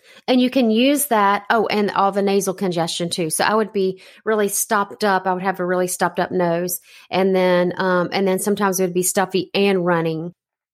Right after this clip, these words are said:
All right. So I got, I got kicked out. My network shut down,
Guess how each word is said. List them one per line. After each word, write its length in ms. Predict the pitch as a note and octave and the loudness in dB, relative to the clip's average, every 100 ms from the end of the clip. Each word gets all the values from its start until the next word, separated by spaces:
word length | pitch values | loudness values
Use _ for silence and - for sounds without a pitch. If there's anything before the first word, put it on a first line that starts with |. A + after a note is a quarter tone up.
| _ - | _ -4
All 100 | G3 | 0
right. 240 | B3+ D4 | 0 -2
So 140 | - G#3+ | -2 0
I 160 | G3 | 0
got, 200 | D3 - - | -2 -6 -4
I 80 | G#3 | -2
got 200 | F3+ - | -2 -2
kicked 240 | A3 G#3+ | -4 0
out. 360 | F#3+ G#3 A#3 - | 0 0 -2 -6
My 140 | G3 | -4
network 560 | F#3+ F#3+ G3+ F#3+ - - | -2 -2 0 0 -2 -4
shut 260 | A3+ F3+ | -4 -2
down, 440 | G3+ G3 A3 C4+ | 0 0 0 -2